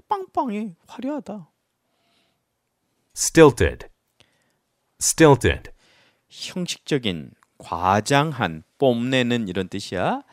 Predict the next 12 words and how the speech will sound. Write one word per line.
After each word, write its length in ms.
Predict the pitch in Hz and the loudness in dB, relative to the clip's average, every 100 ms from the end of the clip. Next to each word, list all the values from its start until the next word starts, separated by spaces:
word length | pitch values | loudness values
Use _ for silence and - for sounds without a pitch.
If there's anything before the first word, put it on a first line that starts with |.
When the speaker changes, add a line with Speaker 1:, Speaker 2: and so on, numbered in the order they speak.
| - - _ _ | -20 -20 _ _
Speaker 1:
자, 440 | - 85 78 80 | -2 0 -2 -6
still의 680 | - - - 196 180 - 147 | -10 -14 -2 0 0 -2 -4
밑줄 320 | 135 117 135 | -2 -6 -4
긋고 400 | 131 127 139 185 | -6 -6 -6 -6
still은 640 | 214 - - 160 175 240 277 _ _ | -8 -14 -8 -6 -6 -8 -12 _ _
서다란 840 | - - - 196 202 196 185 123 156 | -20 -20 -8 -6 -2 -2 -2 -4 -6
뜻이야. 440 | 196 - 95 90 | -12 -10 -8 -8
놓다란 720 | 98 135 156 _ - 170 151 143 | -4 -4 -4 _ -14 -10 -10 -10
뜻이야. 320 | 107 - 95 | -16 -14 -14
그러니까 260 | 104 87 | -14 -16
stilted라는 1160 | 92 - - 135 98 _ - 107 90 76 78 78 | -16 -16 -6 -4 -6 _ -20 -14 -10 -8 -10 -14
건. 240 | - 80 | -16 -18